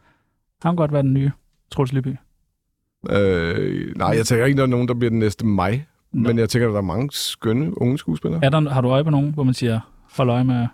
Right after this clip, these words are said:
Speaker 2: Jamen, altså, tidligere på året, der spillede jeg på Nørrebro Teater sammen med,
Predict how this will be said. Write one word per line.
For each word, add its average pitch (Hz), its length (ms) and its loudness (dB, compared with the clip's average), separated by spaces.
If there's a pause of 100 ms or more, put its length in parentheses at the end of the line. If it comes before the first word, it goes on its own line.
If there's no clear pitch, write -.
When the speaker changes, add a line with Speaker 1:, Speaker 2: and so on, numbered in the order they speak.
(520)
Speaker 2:
Jamen, 107 320 4
altså, 85 340 2
tidligere 123 300 2
på 127 120 2
året, 120 100 2
der 120 60 2
spillede 117 220 0
jeg 107 60 0
på 117 80 0
Nørrebro 110 280 0
Teater 117 280 0
sammen 107 280 0
med, 95 420 0